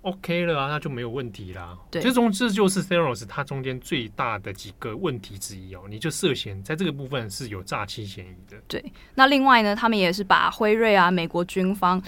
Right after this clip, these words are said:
Speaker 2: 另外还有一个喜互惠超市，就是 Safeway，也是一个美国的连锁超市，就是这一些明明都只是还在谈、还没有签到的合约，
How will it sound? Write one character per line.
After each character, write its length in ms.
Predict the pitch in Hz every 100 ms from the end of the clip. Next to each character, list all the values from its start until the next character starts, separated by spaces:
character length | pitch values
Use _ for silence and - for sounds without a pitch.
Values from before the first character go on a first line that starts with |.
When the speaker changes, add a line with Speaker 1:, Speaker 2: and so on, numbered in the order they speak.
| -
Speaker 2:
另 160 | 254 269
外 60 |
还 160 | 247 208
有 100 | 180
一 100 | 170
个 240 | - 185
喜 240 | 180 - 160
互 160 | 233
惠 160 | 240 208
超 300 | 190 202 190
市， 200 | 190 190
就 140 | 180
是 80 | 180
Safeway， 500 | 185 190 196 202 190 -
也 100 | 156
是 160 | 214
一 80 | 202
个 160 | 190 170
美 160 | 156
国 160 | 147 156
的 80 | 160
连 180 | 160
锁 160 | 180 143
超 260 | - 170 160
市， 220 | - 185 - - -
就 80 |
是 80 | 240
这 160 | - 220
一 80 | 233
些 160 | 220
明 180 | 220 185
明 160 | 180 185
都 140 | 202
只 180 | 190 156
是 60 |
还 240 | 170 - 170
在 180 | 196 185
谈、 320 | - - -
还 160 | - 196
没 120 | 220
有 80 | -
签 280 | - 190
到 160 | 185 190
的 80 | 160
合 240 | - 160
约， 220 | 170 175